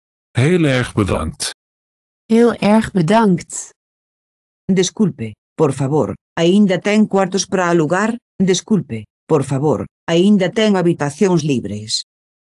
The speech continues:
Speaker 1: Pardon, alstublieft, heeft u nog kamers te huur? Excuseer me, alstublieft, heeft u nog kamers vrij?
Speaker 2: Pardon, alstublieft, heeft u nog kamers te huur?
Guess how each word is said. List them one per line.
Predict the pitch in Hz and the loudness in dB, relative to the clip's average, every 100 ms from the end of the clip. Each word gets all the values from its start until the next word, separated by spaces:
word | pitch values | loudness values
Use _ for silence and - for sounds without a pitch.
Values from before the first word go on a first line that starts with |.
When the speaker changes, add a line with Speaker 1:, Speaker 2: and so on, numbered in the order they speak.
| _ _ | _ _
Speaker 1:
Pardon, | - 107 107 85 73 156 _ _ | -4 -2 0 -2 -2 -6 _ _
alstublieft, | - 95 - - 76 156 - - - _ _ | -2 -2 -2 -4 0 0 -2 -8 -20 _ _
heeft | 143 131 - | -2 0 0
u | 95 | 0
nog | 101 95 - | 0 -2 -4
kamers | 165 156 104 120 - | 0 0 2 0 -2
te | - | -2
huur? | 90 87 82 - _ _ | 0 0 -2 -4 _ _
Excuseer | 151 156 - - 98 92 127 127 | -6 -4 -6 -2 -2 0 0 2
me, | 151 220 _ _ | 2 0 _ _
alstublieft, | - 95 - - 76 151 - - - _ _ | -2 -2 -2 -4 0 0 -2 -8 -20 _ _
heeft | 139 131 - | -2 0 0
u | 101 | 0
nog | 98 98 - | 0 -2 -4
kamers | 165 156 104 120 117 | 0 2 2 0 -2
vrij? | - 98 76 65 - _ _ _ _ _ _ - | -4 -4 -4 -8 -14 _ _ _ _ _ _ -4
Speaker 2:
Pardon, | 185 180 196 185 190 240 _ _ | -2 0 0 2 0 -2 _ _
alstublieft, | 233 240 - 156 143 139 135 - - - _ _ | 0 0 -2 -6 -4 -4 -6 -10 -16 -20 _ _
heeft | - 220 220 - | 0 2 2 2
u | 202 | 4
nog | 180 165 - | 4 2 -2
kamers | 220 214 220 208 214 - | 0 2 4 4 0 -2
te | - | -4
huur? | 156 151 151 147 151 | -2 0 -2 -2 -6